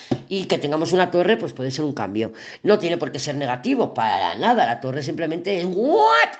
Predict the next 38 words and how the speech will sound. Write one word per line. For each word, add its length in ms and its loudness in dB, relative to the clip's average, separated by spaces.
Esto 220 -4
no 100 0
lo 80 0
vi 120 -2
venir", 540 -4
¿vale? 280 2
Entonces, 500 -6
espérate 420 0
lo 60 6
inesperado 400 4
estos 240 -2
próximos 440 0
días. 380 4
Pudiera 280 2
ser 220 -2
también 380 0
que 100 -4
quisieras, 640 -2
eh, 240 -4
llegar 220 0
a 40 0
un 60 0
entendimiento 720 -2
con 260 -2
un 180 0
hombre, 480 4
una 140 -2
figura 300 0
masculina, 520 -2
porque 160 -8
tenemos 280 -8
un 80 -6
emperador, 840 -2
tenemos 280 -6
un 240 -2
papa 320 0
muy 120 0
cerquita, 640 0